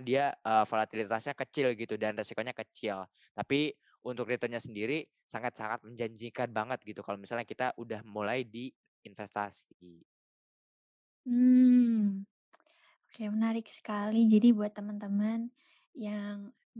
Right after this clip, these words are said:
Speaker 2: tabungannya kayak nganggur gitu kan, kayak hiasan di kamar, terus tiba-tiba lapar, di dompet tidak ada, di A T M tidak ada, tapi di tabungan itu ada isinya. Mungkin lebih baik itu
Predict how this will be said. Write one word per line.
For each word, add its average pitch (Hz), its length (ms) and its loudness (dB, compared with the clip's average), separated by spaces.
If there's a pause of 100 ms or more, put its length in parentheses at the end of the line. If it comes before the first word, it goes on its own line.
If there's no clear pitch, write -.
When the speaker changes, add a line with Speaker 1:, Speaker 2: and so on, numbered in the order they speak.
Speaker 2:
tabungannya 214 800 4
kayak - 240 -10
nganggur 196 480 -4
gitu 208 220 -6
kan, 202 340 -10
kayak - 140 -10
hiasan 202 460 -8
di 196 80 -10
kamar, 220 500 -2 (400)
terus 240 220 -4
tiba-tiba 202 520 0
lapar, 247 680 4 (360)
di 220 120 2
dompet 214 360 4
tidak 190 160 -6 (140)
ada, 240 400 4
di 214 120 -8
A 202 80 -14
T 196 140 -12
M - 80 -12
tidak 202 200 -4 (120)
ada, 240 160 4 (180)
tapi - 260 2
di 208 120 -6
tabungan 214 480 4
itu 220 180 0
ada 208 180 -2
isinya. 214 680 4 (920)
Mungkin 359 520 6
lebih 269 260 12
baik 226 240 -2 (120)
itu 262 800 -2